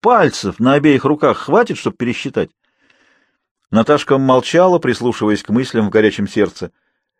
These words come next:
Потом зачем-то растопырила руки и подняла ноги, пытаясь растопырить пальцы на ступнях.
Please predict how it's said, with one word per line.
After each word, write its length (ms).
Потом 260
зачем-то 380
растопырила 580
руки 320
и 120
подняла 400
ноги, 240
пытаясь 440
растопырить 560
пальцы 300
на 80
ступнях. 500